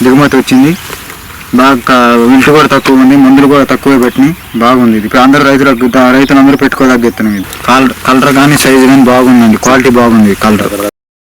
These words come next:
దగ్గర దగ్గర గనుపులు, చిక్కలుగా, చిక్కటి కాయలు, పూత కూడా రాలట్లేదు. So, రెండో కాపు అయినా సై-, సైజు తక్కువ రాలేదండి, బారు బాగానే వస్తుంది,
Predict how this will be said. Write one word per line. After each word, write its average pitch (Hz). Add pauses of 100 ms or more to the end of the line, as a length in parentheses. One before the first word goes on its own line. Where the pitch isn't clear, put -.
(640)
దగ్గర 131
దగ్గర 131
గనుపులు, 127
చిక్కలుగా, 117
చిక్కటి -
కాయలు, 120 (720)
పూత 131
కూడా 131
రాలట్లేదు. 120
So, 247
రెండో 151
కాపు 151
అయినా 151
సై-, 139
సైజు 151
తక్కువ 147
రాలేదండి, 127
బారు 123
బాగానే 131
వస్తుంది, 127